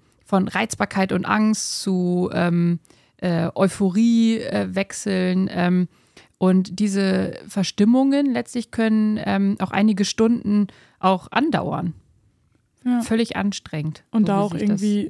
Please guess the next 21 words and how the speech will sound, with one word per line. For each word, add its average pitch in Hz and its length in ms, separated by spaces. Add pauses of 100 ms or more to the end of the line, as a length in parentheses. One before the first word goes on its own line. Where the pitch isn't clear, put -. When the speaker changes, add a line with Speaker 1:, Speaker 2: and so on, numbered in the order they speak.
(100)
Speaker 1:
hier 170 120
anhört. 170 260
Speaker 2:
ein 208 160
Gefühl 233 540
in 226 180
dem 233 220
Sinne 226 180
oder 202 120
auch 190 120
irgendwie 196 260
kein 208 320
Gefühl, 247 280
was 214 160
wir 208 60
jetzt 190 120
noch 202 60
nicht 202 240
hatten, 226 260
diese 196 200
innere 202 320
Leere, 233 480